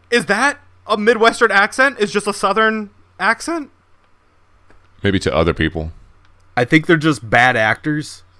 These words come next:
Speaker 1: Well, I think they're all just British dudes.
Speaker 3: Yeah.
Speaker 1: <laughs> They're, they're just like, "Oh, that's what the Midwest sounds like."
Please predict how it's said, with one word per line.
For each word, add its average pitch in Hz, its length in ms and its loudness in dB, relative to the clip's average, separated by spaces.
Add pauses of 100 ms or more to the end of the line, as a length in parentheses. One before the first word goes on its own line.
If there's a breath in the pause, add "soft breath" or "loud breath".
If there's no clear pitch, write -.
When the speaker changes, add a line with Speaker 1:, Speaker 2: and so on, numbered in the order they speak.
(380)
Speaker 1:
Well, 151 120 -4
I 175 40 0
think 208 120 -2
they're 202 120 0
all 208 140 4
just 190 220 -2
British 208 340 2
dudes. 123 500 -4 (760)
Speaker 3:
Yeah. 147 320 4
Speaker 1:
<laughs> - 0 -
They're, 233 280 4 (240)
they're 185 240 0
just 185 200 -2
like, 208 280 4
"Oh, 190 300 4
that's 143 240 0
what 185 240 -2
the 175 80 -10
Midwest 170 380 -2
sounds 120 260 -4
like." 101 240 -10